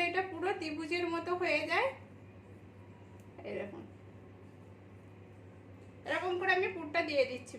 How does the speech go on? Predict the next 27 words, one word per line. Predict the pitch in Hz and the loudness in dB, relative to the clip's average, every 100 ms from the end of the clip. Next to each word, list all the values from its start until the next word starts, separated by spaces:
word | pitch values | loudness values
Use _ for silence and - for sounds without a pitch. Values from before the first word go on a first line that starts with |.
| - | -6
পুরো। | 202 202 - - - - - - - - - - - - - - - - - - - - - - - - - | -4 -4 -6 -14 -16 -16 -16 -16 -16 -16 -16 -16 -16 -16 -16 -16 -16 -16 -16 -16 -16 -16 -14 -16 -16 -6 0
আমি | 330 349 | 2 4
কিন্তু | 339 320 | 4 6
হাতে | 320 320 294 | 4 4 6
জল | 285 294 330 | 8 8 4
দিচ্ছি | 330 294 | 0 2
না, | 269 277 | 2 2
হাতে | 262 285 | 2 4
লেগে | 277 339 330 | 4 6 6
যাচ্ছে, | 311 302 311 | 4 -2 -4
কিন্তু | 285 285 | 0 0
আমি | 285 247 | 0 0
জলটা | 220 262 247 | 2 2 0
দিচ্ছি | 240 - 240 214 | -2 -6 -8 -6
না, | 214 | -2
জলটা | 254 254 285 294 | 0 2 2 2
দিলে | 294 - 240 | 4 4 6
আরও | 285 285 | 4 6
জল | 254 269 311 | 4 2 0
সরে | 302 247 233 | 2 4 4
যাবে | 226 233 | 2 0
তখন। | 226 269 330 - - - - - - - - - - - - - - - | 0 0 0 -2 -8 -16 -16 -16 -16 -16 -16 -16 -16 -18 -18 -16 -16 -4
এই | 226 | 0
দেখুন, | 214 220 240 | 0 0 2
আমি | 294 294 | 6 8
এরকমভাবে | 302 339 349 339 359 | 6 6 6 6 4
তিন | 330 | 2